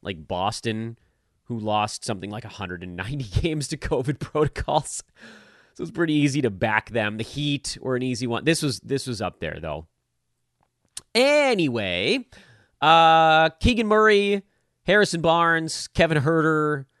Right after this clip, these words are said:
those guys all get more shots when, um, when Fox sits. Uh, I expect De'Aaron to be back in the not-so-distant future. The Kings are in a pretty good spot right now. Um, they're two and a half games up on the Suns,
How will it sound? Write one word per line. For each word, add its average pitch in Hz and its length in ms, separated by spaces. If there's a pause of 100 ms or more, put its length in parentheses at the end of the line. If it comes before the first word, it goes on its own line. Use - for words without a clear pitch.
(220)
those 139 140
guys 165 180
all 135 160
get 131 120
more 120 220
shots - 680
when, 95 580 (400)
um, 78 640 (1400)
when 113 140
Fox 127 380
sits. - 720 (720)
Uh, 101 400
I 156 140
expect - 400 (140)
De'Aaron 123 300
to 117 40
be 107 80
back 101 240
in 107 80
the 98 160
not-so-distant 104 880
future. 107 420
The 104 80
Kings 277 460
are 240 100
in 233 80
a 220 60
pretty 180 240
good 160 160
spot 113 340
right 135 220
now. 175 240 (640)
Um, 101 520
they're 117 120
two 208 160
and 220 60
a - 20
half 196 120
games 170 220
up 165 120
on 143 100
the 139 80
Suns, 117 640